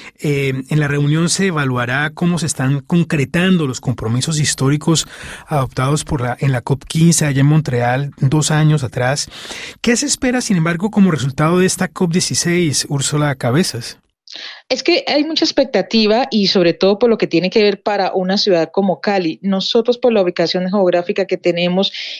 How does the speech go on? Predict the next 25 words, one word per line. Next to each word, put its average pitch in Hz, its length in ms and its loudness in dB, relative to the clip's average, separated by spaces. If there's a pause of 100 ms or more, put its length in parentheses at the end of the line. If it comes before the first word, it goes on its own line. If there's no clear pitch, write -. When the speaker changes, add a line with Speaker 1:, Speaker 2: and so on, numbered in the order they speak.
Speaker 2:
estamos 202 380 0
en 202 100 2
el 190 80 2
suroccidente 175 880 2
del 180 240 2
país. 170 540 2 (300)
Siempre 190 380 2
hablamos 196 320 2
de 185 100 4
la 170 120 4
biodiversidad 156 840 2
con 196 120 0
la 185 100 0
que 165 140 -2
contamos, 165 580 -2 (380)
pero 220 180 4
también 196 320 2
los 226 80 6
grandes 220 340 4
retos 220 380 2
que 185 80 0
como 170 280 0
ciudad 165 600 2
estamos 185 480 0
enfrentando 165 640 -2